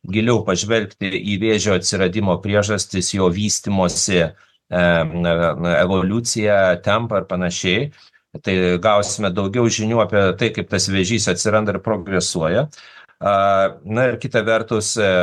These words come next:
mm, dažnai diagnozuojant vėžį, onkologinius susirgimus, imami preparatai, e, kurie tiriami mikroskopų,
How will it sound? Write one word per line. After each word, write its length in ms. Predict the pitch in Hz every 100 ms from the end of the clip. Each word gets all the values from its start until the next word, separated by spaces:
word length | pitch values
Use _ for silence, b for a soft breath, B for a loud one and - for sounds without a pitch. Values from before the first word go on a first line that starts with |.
| 87
mm, 1040 | 78 87 90 95 95 87 80 78 64 76
dažnai 540 | 98 87 117 110 85 76 _ -
diagnozuojant 680 | 87 92 95 98 123 117 98
vėžį, 400 | 113 117 110 110
onkologinius 640 | 90 82 95 123 123 113 104
susirgimus, 640 | 104 113 107 117 117 -
imami 320 | 147 170 107
preparatai, 800 | 98 98 82 87 80 95 - 160 156 b b _ -
e, 160 | 90 90
kurie 320 | 95 98 95 90 87
tiriami 540 | 82 87 82 82 120 165
mikroskopų, 880 | 107 - 82 - - 147 143 123